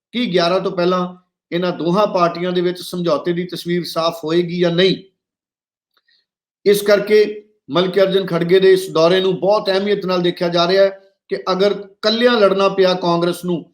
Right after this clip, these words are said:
ਜਾਂ ਹਾਈ ਕਮਾਂਡ ਨੇ ਇਕੱਲੇ ਲੜਨ ਦਾ ਫੈਸਲਾ ਕੀਤਾ ਤੇ ਘੱਟੋ ਘੱਟ ਵੱਡਾ ਰਸ਼ ਹੋਵੇ, ਜਿਹਦੇ ਨਾਲ ਚੰਗਾ ਪ੍ਰਭਾਵ ਲੋਕਾਂ ਦੇ ਵਿੱਚ ਜਾਵੇ। ਔਰ ਇੱਕ ਪੱਖ ਇਹ ਵੀ ਆ ਰਿਹਾ ਸੂਤਰਾਂ ਦੇ ਹਵਾਲੇ ਦੇ ਨਾਲ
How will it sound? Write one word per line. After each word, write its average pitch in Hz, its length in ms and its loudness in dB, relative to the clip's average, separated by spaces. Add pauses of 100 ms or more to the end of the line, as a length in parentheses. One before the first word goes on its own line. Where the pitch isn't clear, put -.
(300)
ਜਾਂ 185 100 0
ਹਾਈ 170 240 2
ਕਮਾਂਡ 185 300 0
ਨੇ 190 100 0
ਇਕੱਲੇ 196 360 2
ਲੜਨ 190 260 0
ਦਾ 185 100 0
ਫੈਸਲਾ 170 400 -4
ਕੀਤਾ 170 580 -4 (420)
ਤੇ 185 200 -4
ਘੱਟੋ 180 280 -4 (100)
ਘੱਟ 165 160 -2
ਵੱਡਾ 156 460 0
ਰਸ਼ 190 300 0
ਹੋਵੇ, 196 440 2 (260)
ਜਿਹਦੇ 196 300 -2
ਨਾਲ 180 360 0 (180)
ਚੰਗਾ 220 380 2
ਪ੍ਰਭਾਵ 180 440 0
ਲੋਕਾਂ 165 320 -4
ਦੇ 165 60 -4
ਵਿੱਚ 165 200 -8
ਜਾਵੇ। 196 480 0 (420)
ਔਰ 220 120 4
ਇੱਕ - 200 -4 (400)
ਪੱਖ 196 220 -2
ਇਹ 240 100 2
ਵੀ 240 120 2
ਆ 190 160 4
ਰਿਹਾ 185 180 4
ਸੂਤਰਾਂ 175 440 -6
ਦੇ 185 100 0
ਹਵਾਲੇ 156 320 -2
ਦੇ 185 100 -2
ਨਾਲ 196 320 -2